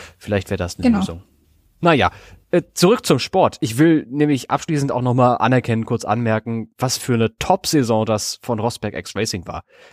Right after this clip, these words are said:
Speaker 1: Ich find, Christophersen und Michaela Orlin-Kotlinski harmonieren wirklich bestens und waren in jeder Session, in der sie angetreten sind, egal ob jetzt beim Saisonfinale in Uruguay oder bei anderen Rennen,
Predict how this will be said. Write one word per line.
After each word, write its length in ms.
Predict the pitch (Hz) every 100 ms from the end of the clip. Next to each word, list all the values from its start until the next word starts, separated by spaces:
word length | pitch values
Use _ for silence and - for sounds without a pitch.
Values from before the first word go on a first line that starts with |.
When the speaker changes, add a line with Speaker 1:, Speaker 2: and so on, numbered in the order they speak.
| _ _ -
Speaker 1:
Ich 140 | 147
find, 220 | 175 151
Christophersen 680 | - 151 - 151 160 143 143
und 480 | 110 127 120 - -
Michaela 440 | 135 131 135 131
Orlin-Kotlinski 920 | 120 123 123 120 120 123 127 - 123 - _ 127
harmonieren 760 | 117 139 135 139 160 156 123
wirklich 360 | 135 131 123 -
bestens 720 | 113 170 - - 101 - - -
und 280 | 135 123
waren 320 | 123 127 131 - -
in 140 | 135
jeder 340 | 120 131 214 202
Session, 380 | - 190 -
in 160 | 143 139
der 160 | 139 135
sie 100 | 135
angetreten 540 | 147 - - 95 101
sind, 240 | 92 117
egal 320 | - 117 127 131
ob 100 | 131
jetzt 140 | 117
beim 160 | 117 107
Saisonfinale 600 | 107 123 - 135 127 147
in 100 | 123
Uruguay 440 | 165 139 110 113
oder 160 | 110 107
bei 140 | 110
anderen 340 | 120 131 101
Rennen, 280 | 101 98 120